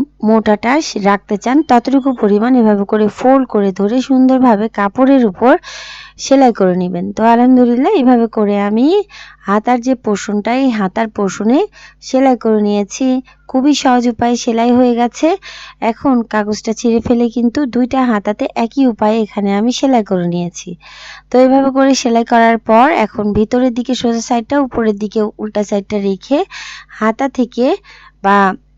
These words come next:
এখানে আপনারা হাতার যতটুকু পরিমাণ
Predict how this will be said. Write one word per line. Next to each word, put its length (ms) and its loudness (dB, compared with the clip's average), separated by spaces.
এখানে 340 0
আপনারা 360 -2
হাতার 380 -2
যতটুকু 460 0
পরিমাণ 480 0